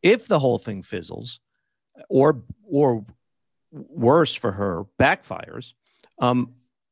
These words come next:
it's another feather in his cap. He wins, uh, regardless of who came to his side during the process. It's, it's another, it's another, it's another, uh, ver-, it's another time Trump slayed the Trump slayer.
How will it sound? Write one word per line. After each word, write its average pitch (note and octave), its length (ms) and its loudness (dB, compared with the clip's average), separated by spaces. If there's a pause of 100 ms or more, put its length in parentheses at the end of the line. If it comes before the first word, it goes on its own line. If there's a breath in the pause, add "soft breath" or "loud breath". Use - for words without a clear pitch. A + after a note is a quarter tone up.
(120)
it's D#3 180 0
another C3+ 260 0
feather G#3+ 380 0
in - 100 -16
his - 140 -18
cap. - 280 -18 (320)
He E3 220 0
wins, C3+ 720 2 (360)
uh, A2 340 2
regardless B2+ 580 0
of A2 120 -10
who A#2+ 160 -6
came A#2+ 300 -4
to A#2 140 -2
his G#2+ 160 -2
side G#2+ 460 0 (480)
during A2 300 -2
the F#2 60 -6
process. - 680 -2 (420)
It's, A#2+ 160 -4
it's D3 220 0
another, D3 420 4
it's - 220 -4
another, C3 640 0
it's - 200 -4
another, B2 460 0 (500 soft breath)
uh, C#3 220 0
ver-, C3+ 300 2
it's C#3 240 -2
another B2+ 500 2 (120)
time A#2+ 280 -2
Trump C#3+ 360 0
slayed B2+ 400 2
the A2+ 60 -4
Trump D#3+ 260 -2
slayer. - 340 -12